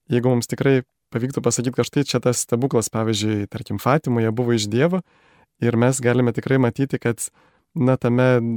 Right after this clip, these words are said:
daugelis katalikiškų dalykų patvirtinama, pavyzdžiui, tiek popiežiaus vaidmuo, tiek skaistyklos egzistavimas, tiek, e, mergelės Marijos pamaldumo reikalingumas. Tai vat, kaip atskirti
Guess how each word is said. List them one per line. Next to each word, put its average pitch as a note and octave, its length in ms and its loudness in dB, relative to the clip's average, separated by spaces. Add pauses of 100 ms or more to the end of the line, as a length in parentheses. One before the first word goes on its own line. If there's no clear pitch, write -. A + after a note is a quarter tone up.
(100)
daugelis B2+ 460 2 (100)
katalikiškų C#3 560 0
dalykų B2 400 2 (400)
patvirtinama, A2 720 -2
pavyzdžiui, G#2 540 -6 (420)
tiek - 160 -6
popiežiaus C#3 540 0
vaidmuo, B2+ 420 0
tiek - 240 -8
skaistyklos C3 560 0
egzistavimas, A#2 640 -2
tiek, G#2 320 -4
e, G2+ 320 0
mergelės G#2+ 560 -2
Marijos C#3 480 0 (480)
pamaldumo B2 480 2
reikalingumas. B2+ 720 0 (540)
Tai C3+ 80 0
vat, C3+ 300 0 (500)
kaip C#3+ 160 0
atskirti B2+ 680 0